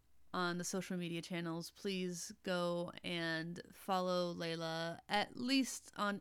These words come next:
Instagram. She not only posts pictures of her beautiful instruments, she posts videos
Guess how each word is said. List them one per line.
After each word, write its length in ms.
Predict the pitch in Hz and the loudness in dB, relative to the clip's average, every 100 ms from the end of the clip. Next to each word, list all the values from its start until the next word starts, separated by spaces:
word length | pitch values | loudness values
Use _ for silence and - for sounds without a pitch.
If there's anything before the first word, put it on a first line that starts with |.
| - | 0
Instagram. 920 | 214 - - - 185 180 175 175 180 - - - - | 0 0 -8 0 2 4 4 2 0 -4 -20 -20 -20
She 180 | - - | -6 0
not 260 | 214 208 208 | 6 6 4
only 380 | 202 196 190 185 - _ _ - | 2 0 0 0 -4 _ _ 0
posts 500 | 196 185 180 - - - | 4 4 2 -4 -10 -4
pictures 380 | 208 - 202 | -2 2 2
of 200 | 190 185 | 4 2
her 340 | 190 185 180 175 - - | 4 4 4 0 -8 -2
beautiful 320 | 208 190 202 | 0 0 -2
instruments, 920 | 190 180 196 180 175 175 175 - - - - - - | -2 -2 -2 0 2 0 -2 -6 -8 -10 -20 -20 -18
she 420 | - 214 196 185 | -8 0 2 4
posts 420 | 180 190 175 165 - | 2 2 2 0 -4
videos 720 | 180 180 175 165 165 170 | -2 2 2 2 0 -2